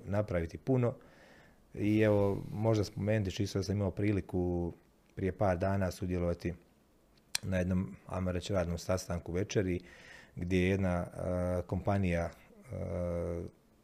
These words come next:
koja radi za njemačko, austrijsko i švicarsko tržište,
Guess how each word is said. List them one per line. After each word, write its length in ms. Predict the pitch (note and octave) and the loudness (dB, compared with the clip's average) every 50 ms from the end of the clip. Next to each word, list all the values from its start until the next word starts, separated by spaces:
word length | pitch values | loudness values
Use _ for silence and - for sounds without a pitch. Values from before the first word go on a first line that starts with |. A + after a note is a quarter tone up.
| _ _ _ - - | _ _ _ -16 -8
koja 300 | - F#2+ F#2 F#2 F#2 F#2 | -4 -2 0 0 2 2
radi 460 | G#2 G#2 G2 F2+ E2+ F2+ E2+ F2 E2+ - - - - - - - - - - - - | 2 2 2 2 0 0 -2 -4 -4 -6 -14 -20 -20 -20 -20 -20 -20 -20 -20 -18 -10
za 160 | - - F2 | -4 0 2
njemačko, 640 | F2 F#2 F#2+ F#2 F2+ E2+ - - - E2+ E2+ E2 E2 E2+ | 4 4 4 4 2 0 -2 -6 -6 -4 -2 -2 0 2
austrijsko 640 | F2 F2+ F2 E2 - - E2 D#2+ - - - F2 E2+ | 2 2 0 0 -4 -6 -6 -6 -6 -6 -4 -2 -2
i 480 | E2 E2 E2 D#2+ E2 D#2+ D#2+ D#2+ E2 D#2+ | 0 0 -2 -2 -2 -2 -2 -4 -4 -4
švicarsko 500 | - - A2 A2 - E2 - - - E2 | -4 -4 -4 -4 -4 -6 -6 -4 -6 -6
tržište, 640 | - - A2 A2 G#2+ G#2 G2 F#2 - - G2 F#2+ | -4 -2 -2 0 0 0 -2 -2 -4 -4 -4 -4